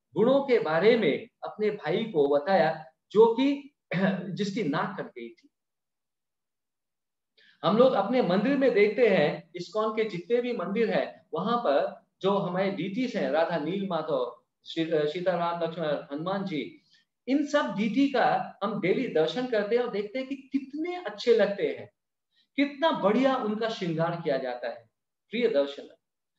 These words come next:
और हमें कभी ये confusion हो जाता है कि ये डीटीज, ये जो भगवान है, ये इतने सुंदर लग रहे हैं क्योंकि इनका श्रृंगार बहुत अच्छा हुआ है।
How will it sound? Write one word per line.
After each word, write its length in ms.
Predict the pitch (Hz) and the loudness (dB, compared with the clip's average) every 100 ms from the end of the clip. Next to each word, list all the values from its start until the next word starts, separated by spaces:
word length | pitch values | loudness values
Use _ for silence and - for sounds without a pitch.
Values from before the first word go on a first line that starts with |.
| _ _ _ | _ _ _
और 460 | 220 262 320 285 - - _ - | 4 6 4 0 -8 -18 _ -2
हमें 340 | 233 294 294 | 0 0 2
कभी 320 | 247 269 226 | 2 4 2
ये 80 | 294 | -2
confusion 760 | 294 277 240 254 233 226 151 147 _ | 0 -2 0 -2 -2 -2 -4 -10 _
हो 80 | 214 | 2
जाता 240 | 240 240 | 4 2
है 500 | 247 160 208 - - _ | 2 4 2 0 -12 _
कि 460 | 220 285 302 - _ 254 | 0 0 0 -8 _ -2
ये 240 | 247 349 | 0 0
डीटीज, 920 | 208 214 254 254 277 220 269 - _ - | -2 -2 -2 2 2 2 -2 -8 _ 0
ये 140 | 196 | 2
जो 260 | 214 226 226 | 6 6 6
भगवान 460 | 190 151 190 254 | 2 0 0 0
है, 420 | 196 156 113 - _ _ | 0 0 -2 -8 _ _
ये 100 | 196 | 0
इतने 520 | 226 214 214 269 285 | 0 -4 -4 0 2
सुंदर 440 | 254 - 254 277 285 | 0 -4 -2 4 6
लग 200 | 240 220 | 6 2
रहे 200 | 214 208 | 2 2
हैं 140 | 233 | 0
क्योंकि 240 | 214 208 240 | -2 -4 -8
इनका 380 | - 196 208 | -4 -2 -2
श्रृंगार 600 | 190 190 180 175 202 240 214 | -4 -4 -2 0 0 -2 -6
बहुत 280 | 170 180 | -10 -8
अच्छा 280 | 147 - 147 | -8 -8 -10
हुआ 200 | 120 | -10
है। 60 | 123 | -12